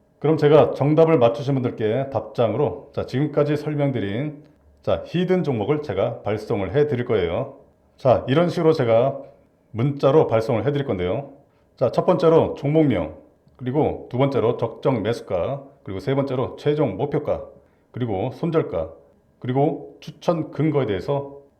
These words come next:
제가 상세히 정리한 이 공략 내용을 여러분들한테 전부 다 보내드릴 거고요.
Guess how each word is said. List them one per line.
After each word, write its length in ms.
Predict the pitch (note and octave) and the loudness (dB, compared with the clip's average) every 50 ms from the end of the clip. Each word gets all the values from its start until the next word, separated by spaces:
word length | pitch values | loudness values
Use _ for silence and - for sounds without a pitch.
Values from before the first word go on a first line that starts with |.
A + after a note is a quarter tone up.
| _ _ _ | _ _ _
제가 160 | - A2+ A#2+ | -4 -2 -2
상세히 520 | - - D#3 E3 E3+ D3+ D#3+ D3 D3 D#3 D3 | -2 0 -2 -2 0 0 0 2 0 0 -2
정리한 600 | - A#2 A#2 B2 A#2+ G#2+ F#2+ F#2+ A2+ C3 B2 - - | -2 -2 -2 0 0 0 0 0 -2 -4 -8 -12 -14
이 80 | G2+ | -12
공략 440 | - - A2+ B2 C#3+ D3+ C#3+ G#2+ E2+ | -10 -6 -2 2 2 2 2 2 0
내용을 540 | F2+ G2 A2 A2+ G#2+ F#2 F#2+ A2+ B2 - - - - _ _ _ _ _ _ - | -2 -2 -2 -2 -2 -2 -4 -4 -6 -8 -10 -16 -20 _ _ _ _ _ _ -8
여러분들한테 680 | G2+ G2 D#3+ B2+ A#2 G#2+ F#2+ - C3 C#3+ - - - | -4 -2 0 2 2 2 0 0 -2 -2 -2 -4 -4
전부 340 | - - A#2+ D#3+ D3 C3+ G#2 | -4 -2 -2 -2 -2 -2 0
다 340 | G2+ G2 F#2+ - - - - - - _ _ - | 2 2 2 2 0 -4 -10 -18 -20 _ _ -8
보내드릴 420 | - G#2 A2+ A#2+ A2+ A#2+ A2+ A#2 | -4 -2 0 0 0 0 -2 -4
거고요. 600 | - A#2 - G#2+ G2+ F2 D#2+ E2 A2+ C#3+ C#3+ - | -4 -4 -4 -2 -4 -2 -2 -2 -4 -6 -8 -10